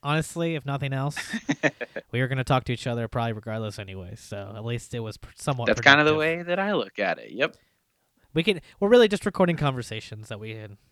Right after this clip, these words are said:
Speaker 1: fill our spare time with later.
Speaker 2: <laughs>
Speaker 1: So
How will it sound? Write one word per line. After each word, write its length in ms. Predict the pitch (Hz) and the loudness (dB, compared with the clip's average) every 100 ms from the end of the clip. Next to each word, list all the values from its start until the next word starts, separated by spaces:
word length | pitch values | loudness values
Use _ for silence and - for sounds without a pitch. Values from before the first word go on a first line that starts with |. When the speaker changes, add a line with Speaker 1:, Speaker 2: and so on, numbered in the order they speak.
| - | -10
Speaker 1:
fill 180 | 139 123 | -4 -4
our 120 | 107 | -4
spare 380 | - - 120 110 | -10 -14 -10 -10
time 240 | - 104 | -10 -10
with 160 | 104 104 | -10 -10
later. 340 | 101 104 110 _ 240 | -12 -14 -20 _ -16
Speaker 2:
<laughs> 100 | - _ - - | -16 _ -20 -20
Speaker 1:
So 280 | - - | -20 -20